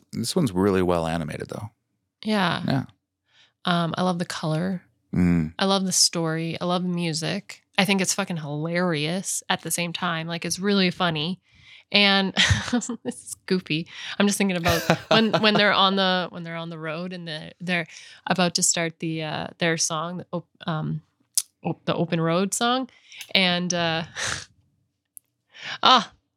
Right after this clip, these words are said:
Speaker 2: just, there's just so many great scenes. But, uh, Max is all, uh, fuck, I want to, now I, every time I'm about to say something, something else pops into my head. And I'm like, "Well,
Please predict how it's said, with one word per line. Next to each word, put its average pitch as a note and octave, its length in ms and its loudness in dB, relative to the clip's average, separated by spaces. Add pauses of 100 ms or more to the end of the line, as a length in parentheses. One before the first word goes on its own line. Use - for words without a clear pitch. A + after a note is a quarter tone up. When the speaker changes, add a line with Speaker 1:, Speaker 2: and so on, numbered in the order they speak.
Speaker 2:
just, - 300 0
there's B3+ 300 2
just C#4 160 0
so D4+ 140 2
many E4+ 240 -2
great F#3+ 360 -2
scenes. E3+ 720 -4 (400)
But, G3 440 2
uh, E3+ 380 0
Max G3+ 380 2
is A3+ 60 0
all, G#3 220 2
uh, - 120 -4 (640)
fuck, - 300 -6
I G#3+ 140 6
want A#3 200 2
to, F3+ 60 0
now A3+ 180 2
I, A3 260 2
every A3 180 2
time G#3+ 180 0
I'm G3+ 120 0
about F#3 220 0
to F#3+ 100 -4
say F3 180 -2
something, G#3+ 420 0
something F3+ 320 -6
else E3+ 180 -6
pops - 260 -4
into E3 100 -14
my D#3+ 120 2
head. F3+ 200 4
And C#3 80 4
I'm F3 80 -6
like, G3+ 160 4
"Well, B3+ 180 6